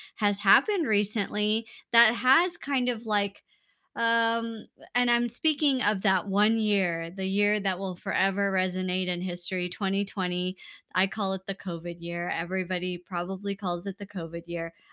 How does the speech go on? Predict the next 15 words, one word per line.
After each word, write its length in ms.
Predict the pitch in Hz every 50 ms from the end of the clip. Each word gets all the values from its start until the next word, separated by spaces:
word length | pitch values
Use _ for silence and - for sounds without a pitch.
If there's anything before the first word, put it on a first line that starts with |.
| - _
And 400 | - 185 190 190 190 190 - - -
to 120 | - 226 202
be 140 | 208 208
honest, 340 | 196 190 190 190 190 196 -
I 100 | 202 175
guess 280 | 170 190 185 190 190 -
we're 140 | 202 190 185
still 320 | - - - 185 180 180
in 280 | - - 160 175 175 180
the, 140 | 185 196 - - _ _
in 360 | 185 185 185 196 196 190 185 -
covid 440 | - 214 196 180 190 208 208 196 -
times. 520 | - 240 220 214 214 220 233 254 - - _ _ - - - - - _ -
Um, 460 | 185 190 196 190 185 180 180 190 208 - _ _ _ - _ -
but 400 | 208 190 226 220 220 220 214